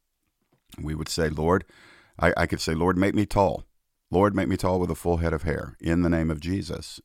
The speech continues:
And because if that was the only verse in the Bible on prayer,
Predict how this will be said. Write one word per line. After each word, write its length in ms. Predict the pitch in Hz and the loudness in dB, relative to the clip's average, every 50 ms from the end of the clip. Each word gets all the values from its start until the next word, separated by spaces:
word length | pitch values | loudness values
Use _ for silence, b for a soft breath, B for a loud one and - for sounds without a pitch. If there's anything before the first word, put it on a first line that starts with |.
| - | -10
And 240 | - 73 73 73 71 | -6 -6 -4 -4 -4
because 540 | 73 73 - - 78 76 76 76 71 69 - | -6 -6 -4 -2 -2 0 0 -2 -4 -6 -10
if 160 | - - - | -12 -12 -8
that 160 | - 73 73 | -8 -8 -8
was 120 | - 67 71 | -8 -10 -8
the 120 | 76 73 | -6 -4
only 220 | 73 78 82 85 | -2 -2 -2 -2
verse 320 | 80 85 92 87 78 - - | 0 0 0 0 0 -2 -6
in 80 | 82 | -6
the 40 | 80 | -4
Bible 280 | 78 76 73 73 73 73 | -2 -2 -4 -4 -4 -6
on 100 | 71 - | -6 -4
prayer, 240 | - 104 107 107 | -2 0 0 0